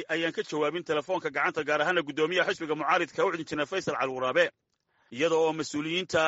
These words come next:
xisbiga Waddani sida musharaxa jagada madaxweyne Cabdiraxmaan Maxamed Cabdilaahi Cirro iyo guddoomiyaha xisbigaasi Xirsi Cali Xaaji Xasan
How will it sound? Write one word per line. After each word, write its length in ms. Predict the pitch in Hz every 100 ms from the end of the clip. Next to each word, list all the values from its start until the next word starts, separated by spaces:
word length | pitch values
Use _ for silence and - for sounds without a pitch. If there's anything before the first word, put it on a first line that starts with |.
| 151
xisbiga 320 | 190 170 156
Waddani 400 | 151 151 190 175 120 _ _ - - _ _ -
sida 240 | 208 196
musharaxa 440 | 175 160 220 175 170
jagada 260 | 208 180
madaxweyne 400 | 156 139 143 160
Cabdiraxmaan 440 | 151 156 170 196 185
Maxamed 280 | 175 196
Cabdilaahi 420 | 147 147 160 196 165
Cirro 300 | 202 151 120 - _ _ _ _ _ -
iyo 140 | 202
guddoomiyaha 460 | 170 170 185 208 190
xisbigaasi 480 | 190 214 160 156 147
Xirsi 200 | 185 190
Cali 180 | 165 190
Xaaji 280 | 143 143 -
Xasan 320 | 131 143 175